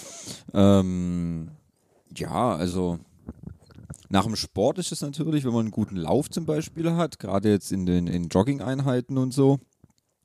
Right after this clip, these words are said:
und danach ist es, ist, fühlt man sich gut oder so, fühlt man sich schon recht lebendig. Auch heute, wir waren heute bouldern und es lief eigentlich relativ gut, muss ich sagen. Ähm, so alle Routen, die man so gemacht hat und so, ähm,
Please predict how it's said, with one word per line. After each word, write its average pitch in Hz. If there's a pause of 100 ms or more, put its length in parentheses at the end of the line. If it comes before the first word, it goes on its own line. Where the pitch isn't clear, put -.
und 90
danach 95
ist 92
es, 92
ist, 101
fühlt -
man 107
sich 107
gut 143
oder 190
so, 190 (580)
fühlt 147
man 170
sich 156
schon 208
recht 185
lebendig. 92
Auch 120
heute, 160
wir 165
waren 110
heute 107
bouldern 139
und 165
es 117
lief 117
eigentlich 107
relativ 104 (160)
gut, 123
muss 185
ich 170
sagen. 151
Ähm, 123 (840)
so 107
alle 104
Routen, 123
die 120
man 117
so 104
gemacht 98
hat 156
und 139
so, 147 (840)
ähm, 113